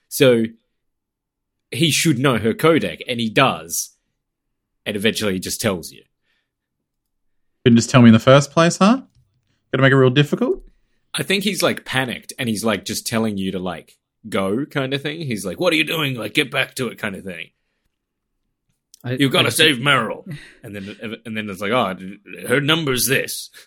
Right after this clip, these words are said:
Speaker 2: Oh, yeah.
Speaker 3: I do love how the guy's just like, "Her codec number is," ah, I forgot.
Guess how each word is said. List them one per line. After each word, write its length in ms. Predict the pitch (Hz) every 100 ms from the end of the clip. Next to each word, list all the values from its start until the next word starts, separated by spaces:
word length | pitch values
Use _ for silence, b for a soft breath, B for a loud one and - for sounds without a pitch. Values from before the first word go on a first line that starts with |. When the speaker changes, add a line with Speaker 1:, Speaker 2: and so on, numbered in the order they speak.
| b b -
Speaker 2:
Oh, 60 | 92 82
yeah. 260 | 76 58 - _ _ _ _ _ _ _ _ _ _
Speaker 3:
I 100 | 135
do 180 | 117 123
love 220 | 117 110
how 260 | 104 110 107
the 140 | 110
guy's 320 | 104 104 104 -
just 180 | 107
like, 340 | 110 101 - _ _ _ _ _ _ _ _ 123
"Her 140 | 143
codec 320 | 151 165 151
number 260 | 143 147 139
is," 400 | 131 113 - - _ _ _ _ _ _ _ _ _ - - _ _ _ _ _ _ _ -
ah, 240 | 160 113
I 40 | 107
forgot. 520 | - 120 143 101